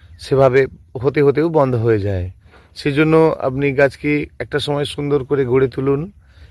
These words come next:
খাদ্য দিয়ে নিজের মতো করে একেবারে মনের মতো গাছকে গড়ে ফেলুন, তারপরে মনের মতো করে আপনি ফুলের পরিমাণ মতো ফুল নিন, আবার খাদ্য দেওয়া চালু করুন।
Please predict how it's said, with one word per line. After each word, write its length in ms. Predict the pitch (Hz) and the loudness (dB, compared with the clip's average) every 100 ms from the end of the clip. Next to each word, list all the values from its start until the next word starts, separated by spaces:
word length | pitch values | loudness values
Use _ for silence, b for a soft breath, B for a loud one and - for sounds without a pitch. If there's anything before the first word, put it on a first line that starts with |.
| - | -2
খাদ্য 300 | 139 123 135 | 2 4 2
দিয়ে 180 | 127 135 | 2 0
নিজের 300 | 131 131 127 | 2 2 2
মতো 260 | 131 117 | 0 -2
করে 200 | 127 131 131 | -4 0 2
একেবারে 400 | 123 - 127 123 | 2 2 2 2
মনের 320 | 123 127 135 | 2 2 2
মতো 200 | 131 127 | 0 0
গাছকে 320 | 123 120 - 123 | 0 0 -2 -2
গড়ে 220 | 123 123 | 2 2
ফেলুন, 400 | - 123 131 165 - b b b - | 0 -2 -4 -6 -12 b b b 0
তারপরে 360 | 123 120 127 127 | 0 2 0 0
মনের 340 | 123 127 135 | 0 0 0
মতো 300 | 139 131 131 | -2 -4 -4
করে 180 | 123 127 | -4 -4
আপনি 240 | 117 - 120 | -4 -4 -6
ফুলের 340 | - 123 117 | -4 -2 -2
পরিমাণ 400 | 120 123 123 120 123 - | -2 0 2 0 -2 -4
মতো 220 | 123 117 | -6 -6
ফুল 240 | - 120 117 | -2 -2 0
নিন, 200 | 123 139 156 b b b - | 0 -2 -4 b b b 0
আবার 240 | 120 127 | 4 4
খাদ্য 300 | 117 120 117 | 4 -2 0
দেওয়া 220 | 117 117 | 0 0
চালু 260 | 110 107 110 | 0 0 -2
করুন। 400 | 104 101 98 92 | -2 -4 -4 -8